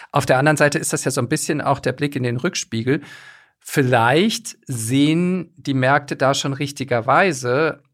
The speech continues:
eine fundamentale Veränderung des Marktes, die wir noch nicht in den nächsten ein, zwei Jahren vollumfänglich sehen werden, aber vielleicht in den nächsten fünf bis zehn Jahren.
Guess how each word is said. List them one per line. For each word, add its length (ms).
eine 300
fundamentale 880
Veränderung 680
des 220
Marktes, 600
die 460
wir 140
noch 200
nicht 220
in 80
den 80
nächsten 340
ein, 160
zwei 240
Jahren 320
vollumfänglich 960
sehen 380
werden, 260
aber 240
vielleicht 400
in 80
den 120
nächsten 300
fünf 360
bis 240
zehn 240
Jahren. 420